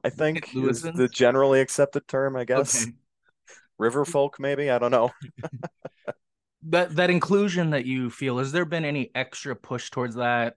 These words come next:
Speaker 2: uh, after, I mean, we can go back to, like, what happened in Ferguson, Missouri and stuff like that. Like, does that f-, come into it, or is that far enough back that people don't really think about it?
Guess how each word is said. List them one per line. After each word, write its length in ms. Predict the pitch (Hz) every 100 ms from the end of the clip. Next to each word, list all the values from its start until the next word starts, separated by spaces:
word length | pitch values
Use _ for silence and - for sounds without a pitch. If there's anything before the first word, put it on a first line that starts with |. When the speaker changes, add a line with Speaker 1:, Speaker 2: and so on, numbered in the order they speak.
| _ -
Speaker 2:
uh, 200 | 104 104
after, 720 | 110 107 120 110 107 104 107
I 60 | 104
mean, 140 | 101
we 100 | 101
can 80 | 101
go 120 | 101
back 200 | 101 98
to, 80 | -
like, 220 | 98 90
what 160 | 101 95
happened 260 | 92 98
in 60 | 95
Ferguson, 500 | - 92 92 95 92
Missouri 400 | 95 92 95 98
and 100 | 92
stuff 160 | 104 -
like 140 | 104
that. 180 | 104 98
Like, 120 | 101
does 140 | 113
that 260 | 117 127 - -
f-, 160 | - _
come 180 | - 117
into 320 | 117 127 143
it, 80 | 147
or 60 | 110
is 100 | 107
that 240 | 110 90
far 140 | 113
enough 200 | 104 101
back 300 | - 98 95
that 180 | 101 98
people 220 | 107 104
don't 140 | 95 98
really 160 | 90
think 180 | 87 87
about 240 | 85 87
it? 140 | 92